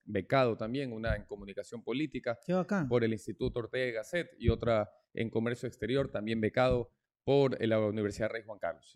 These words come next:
Speaker 1: Y
Speaker 2: Qué
Speaker 1: me
Speaker 2: bien.
Speaker 1: quedé allá bastante tiempo. Sí.
Speaker 2: Ah, eh, me, me parece chévere que hayas comentado esta anécdota, Pedro, porque, eh, hay esta sensación de que, "Ay, Dios mío, si por ahí medio pasó Correa y te agarró el aire,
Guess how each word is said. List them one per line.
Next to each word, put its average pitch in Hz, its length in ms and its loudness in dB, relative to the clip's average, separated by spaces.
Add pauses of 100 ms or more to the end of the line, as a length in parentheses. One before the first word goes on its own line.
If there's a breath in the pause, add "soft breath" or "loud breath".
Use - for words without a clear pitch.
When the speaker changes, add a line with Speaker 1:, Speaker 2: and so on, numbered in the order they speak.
Speaker 1:
Y 113 200 -2
Speaker 2:
Qué 240 100 8
Speaker 1:
me 226 60 10
Speaker 2:
bien. 208 140 6
Speaker 1:
quedé 175 200 6
allá 190 260 2
bastante 180 400 -2
tiempo. 196 320 -8
Sí. - 180 -12 (300 loud breath)
Speaker 2:
Ah, 240 160 8
eh, 226 180 10
me, 247 220 10
me 247 160 8
parece 349 280 10
chévere 220 500 10
que 180 340 8
hayas 180 160 6
comentado 175 420 2
esta 165 200 2
anécdota, 170 440 0
Pedro, 170 300 6
porque, 170 560 0
eh, 170 240 -2
hay 226 140 2
esta 202 360 -2
sensación 202 600 -4
de 196 100 -2
que, 165 320 0 (320)
"Ay, 269 240 -4
Dios 180 140 0
mío, 277 320 -2
si 190 240 2
por 175 160 2
ahí 285 240 0
medio 240 200 0
pasó 233 300 -4
Correa 247 500 0
y 226 120 0
te 202 160 0
agarró 190 280 4
el 247 140 2
aire, 233 600 2